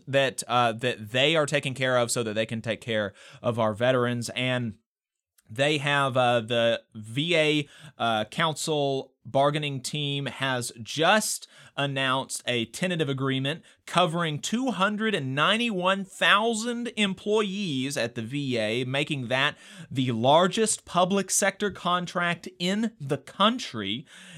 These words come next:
And here to talk about the specifics of that contract are Colin Barrett. He is a A F G E National V A Council,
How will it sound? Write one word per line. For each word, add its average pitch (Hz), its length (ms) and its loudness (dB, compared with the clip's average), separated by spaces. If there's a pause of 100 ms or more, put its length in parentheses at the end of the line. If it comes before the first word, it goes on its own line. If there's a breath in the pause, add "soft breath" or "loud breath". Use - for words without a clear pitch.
(140)
And 143 280 -2
here 269 360 -4
to 214 140 -6
talk 208 240 0
about 180 320 2
the 165 80 -2
specifics - 1080 -2
of 127 200 2
that 123 240 0
contract 120 720 -4
are 120 180 0
Colin 175 600 2
Barrett. 175 520 0 (300 loud breath)
He 135 140 0
is 123 220 0
a 104 440 -2
A 143 240 0
F 135 140 -4
G 151 420 -6
E - 20 -4
National 139 560 -2
V 147 320 -4
A 139 180 4
Council, 151 680 -4